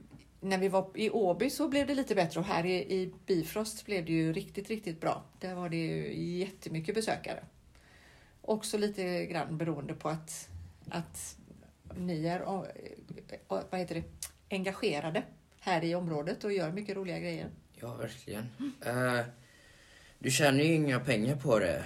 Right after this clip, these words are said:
Speaker 2: Du tjänar inga pengar på detta, men, eh, är det viktigt för dig att folk hittar till dig och lånar saker?
Speaker 1: Ja, men alltså, det är det ju. Eh, jag tjänar inga pengar, det gör jag ju för jag har min lön.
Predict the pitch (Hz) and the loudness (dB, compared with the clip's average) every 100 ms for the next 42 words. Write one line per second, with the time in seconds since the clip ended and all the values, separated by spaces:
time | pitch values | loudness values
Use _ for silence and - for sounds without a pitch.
0 | - - 131 143 143 147 143 131 120 120 | -8 -2 2 4 6 6 4 2 0 2
1 | 131 131 101 85 - - 120 117 113 110 | 0 2 0 -2 -4 -2 0 0 2 2
2 | 107 - - - 120 127 131 - - 143 | 2 -2 -10 -2 2 2 0 -2 -2 -2
3 | - - - 113 98 95 95 - - 104 | -4 -10 0 2 2 0 -4 -6 -2 -2
4 | - 110 - 101 135 117 92 87 - - | 0 -2 -2 0 0 2 0 -2 -6 -10
5 | - 98 95 92 - 98 87 - 117 131 | -8 -4 -2 -2 0 0 -2 0 0 0
6 | 131 - - - - - - - - 202 | -8 -16 -20 -18 -16 -16 -16 -20 -6 -2
7 | 233 254 262 254 254 247 294 170 147 156 | 0 2 2 2 -2 2 2 2 2 2
8 | - 165 170 - 196 196 185 - - - | 2 0 -4 0 4 4 4 0 -12 -20
9 | - - - - - 175 208 214 214 226 | -20 -20 -20 -18 -12 0 2 4 2 0
10 | 208 202 180 214 185 175 202 240 190 190 | 0 0 -2 0 2 2 4 4 6 6
11 | 196 208 233 214 185 151 143 302 | 6 4 4 4 4 4 6 4